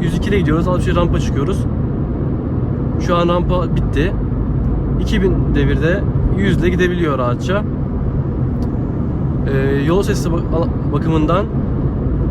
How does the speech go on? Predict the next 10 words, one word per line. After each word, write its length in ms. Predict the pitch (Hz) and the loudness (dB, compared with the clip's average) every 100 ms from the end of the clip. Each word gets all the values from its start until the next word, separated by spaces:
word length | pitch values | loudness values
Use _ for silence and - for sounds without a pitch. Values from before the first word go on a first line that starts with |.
| - | 2
Clio 300 | 190 196 185 | 2 4 4
dörde 200 | 185 180 | 2 2
göre 180 | 170 180 | 0 0
dediğim 200 | 175 175 | 0 0
gibi 260 | 180 - | 0 0
biraz 280 | 165 170 160 | 2 2 2
daha 160 | 180 185 | 2 2
iyi 220 | 151 180 | 0 0
ama, 200 | 202 - - - - | -2 -2 -2 -2 0
e, 580 | 147 147 147 - - | 2 2 2 0 0